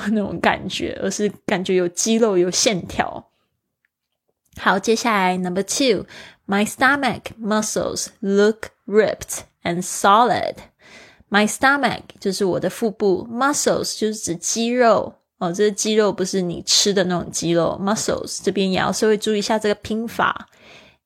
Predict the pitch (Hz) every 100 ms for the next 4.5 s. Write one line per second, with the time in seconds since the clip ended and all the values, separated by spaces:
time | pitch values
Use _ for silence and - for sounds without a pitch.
0 | _ - 185 196 240 - 233 240 254 -
1 | 208 208 - - - 226 226 247 _ _
2 | _ - 175 180 - 208 214 - 190 -
3 | - - - - _ _ _ _ 269 294
4 | - - 80 -